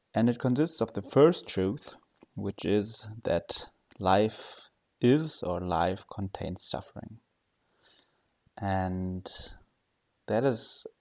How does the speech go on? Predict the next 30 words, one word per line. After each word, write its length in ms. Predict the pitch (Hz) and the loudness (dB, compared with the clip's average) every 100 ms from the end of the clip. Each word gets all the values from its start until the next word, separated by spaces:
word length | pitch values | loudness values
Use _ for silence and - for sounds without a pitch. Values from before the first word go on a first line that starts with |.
| - | -8
a 40 | 113 | -4
very 580 | 104 98 101 107 117 110 | -2 0 2 4 4 2
important 800 | 104 - 113 113 101 98 - | 0 2 2 2 -2 -4 -4
realization, 1000 | 101 101 90 92 90 90 117 - 90 143 - _ _ _ _ _ _ _ - | -2 0 0 0 0 0 -2 -6 -8 -8 -14 _ _ _ _ _ _ _ -10
um, 600 | 95 90 92 90 90 90 | -6 -4 -4 -4 -4 -4
which 500 | 98 - - - - _ _ _ _ _ _ | -6 -6 -8 -8 -12 _ _ _ _ _ _
a 60 | 117 | 2
lot 100 | 131 | 2
of 140 | - | 2
people 560 | 123 113 104 95 - - _ | -2 2 4 4 0 -6 _
think 280 | - 107 110 | 0 2 2
at 160 | 92 - | -2 -4
the 80 | 98 | -6
first 360 | - 98 - | -4 -4 -2
moment 380 | 98 98 98 95 | 0 2 2 0
that 140 | 87 | -2
it 100 | 92 | -2
means 380 | 95 95 95 92 | 0 0 0 0
that 320 | - 85 95 - _ - - | 0 0 -4 -12 _ -2 4
everything 500 | 107 117 - 98 95 | 6 4 0 -4 -2
in 60 | |
life 320 | 92 85 80 | 0 0 -2
is 80 | - | -6
suffering. 580 | - 80 - - - 107 _ _ _ _ _ - _ _ _ _ | -8 -8 -8 -10 -10 -12 _ _ _ _ _ -20 _ _ _ _
And 140 | 107 104 | -2 2
that 120 | 113 | 4
is, 140 | 101 | 2
of 160 | 98 - | -4 -4
course, 320 | 92 92 - | -2 -2 -6
not, 320 | 85 - - | -8 -8 -10